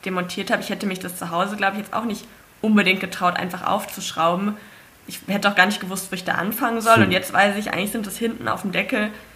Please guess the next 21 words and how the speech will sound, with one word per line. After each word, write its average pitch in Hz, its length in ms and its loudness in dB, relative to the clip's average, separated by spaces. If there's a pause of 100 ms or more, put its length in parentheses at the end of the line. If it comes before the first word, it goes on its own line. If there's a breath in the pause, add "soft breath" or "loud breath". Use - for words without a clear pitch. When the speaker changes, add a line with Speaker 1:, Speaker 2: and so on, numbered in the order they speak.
(140 loud breath)
Speaker 1:
zwei 196 220 6
kleine 202 240 0
Schrauben, 208 400 4
die 190 80 0
löst 214 320 2
man, 214 100 4
dann 202 140 2
hat 214 80 -2
man 196 100 -2
schon 208 120 -2
mal 190 60 0
den 190 100 -4
kompletten 202 340 -6
Deckel 214 260 0
ab, 180 380 2
ab 190 240 4
und 185 100 -8
kann 190 160 -6
wenigstens 196 340 -4
von 180 140 -6
oben 202 440 -2